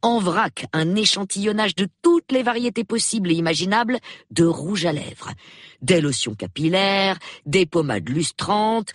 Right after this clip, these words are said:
du rímel, du mascara, de l'ombre à paupières, une bonne douzaine de vernis à ongles, des lingettes, des tampons de coton, des houppettes usagées,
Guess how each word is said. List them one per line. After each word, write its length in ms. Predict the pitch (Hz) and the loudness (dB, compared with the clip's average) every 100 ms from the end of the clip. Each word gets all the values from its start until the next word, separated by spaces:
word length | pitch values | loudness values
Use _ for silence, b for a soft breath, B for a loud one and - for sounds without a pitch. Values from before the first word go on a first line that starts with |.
| B B | B B
du 260 | 127 139 131 | -2 0 2
rímel, 460 | 165 196 233 247 | 2 2 2 0
du 120 | 165 | -2
mascara, 540 | 131 113 - 185 196 240 | -2 -2 0 0 2 0
de 100 | 170 | 0
l'ombre 220 | 143 123 | -2 -4
à 60 | 131 | -4
paupières, 500 | 185 165 240 240 233 B B B B - | -4 -2 0 0 -2 B B B B 0
une 320 | 240 226 180 - | 2 2 -2 0
bonne 280 | 320 277 233 | 0 0 0
douzaine 420 | 254 226 214 185 | 0 2 2 2
de 100 | 160 | 2
vernis 420 | 151 190 175 147 | 2 0 0 0
à 140 | 113 160 | 0 0
ongles, 340 | 262 277 285 - | 0 0 0 0
des 200 | 165 190 | -2 0
lingettes, 460 | 127 139 262 - - | 0 0 0 -2 -4
des 180 | 160 220 | -2 0
tampons 340 | 165 156 120 | -2 -6 -8
de 60 | 110 | -4
coton, 340 | 208 233 277 B 254 | -2 0 0 B -8
des 220 | 180 277 | 0 4
houppettes 340 | 269 202 202 151 | 4 2 -4 -4
usagées, 560 | 131 123 120 180 247 | -2 0 4 4 2